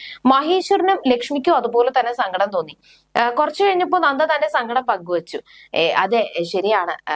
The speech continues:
ആ, എന്തൊക്കെയാണെങ്കിലും അതെന്റെ കുഞ്ഞാണ്, പക്ഷെ ആ കുഞ്ഞിന് പാല് കൊടുക്കണമെന്നുണ്ടെങ്കിൽ പിങ്കിക്ക് മാത്രമേ സാധിക്കത്തുള്ളൂ.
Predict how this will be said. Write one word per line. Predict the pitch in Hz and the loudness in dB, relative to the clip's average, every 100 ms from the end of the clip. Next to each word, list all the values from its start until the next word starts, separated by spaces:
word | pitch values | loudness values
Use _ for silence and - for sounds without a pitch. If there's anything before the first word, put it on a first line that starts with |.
| 147 - | -2 -2
ആ, | 147 | -2
എന്തൊക്കെയാണെങ്കിലും | 147 131 180 202 247 214 196 196 214 | -2 -2 -4 0 0 0 -2 -2 -2
അതെന്റെ | 180 196 170 226 | 0 -2 -2 -2
കുഞ്ഞാണ്, | 240 196 196 196 175 151 - - - | -2 -6 -4 -2 -2 -10 -18 -6 -2
പക്ഷെ | 302 - | -2 2
ആ | 392 370 | 0 0
കുഞ്ഞിന് | 381 349 370 | -2 0 0
പാല് | - 277 294 | 2 2 2
കൊടുക്കണമെന്നുണ്ടെങ്കിൽ | 330 320 311 311 294 277 262 262 294 277 330 - | 0 -2 0 0 2 2 2 2 0 0 -2 -2
പിങ്കിക്ക് | 247 233 247 277 | -6 -4 0 2
മാത്രമേ | 226 233 233 | 2 0 -2
സാധിക്കത്തുള്ളൂ. | 247 226 190 208 240 196 190 | 0 0 0 0 0 0 0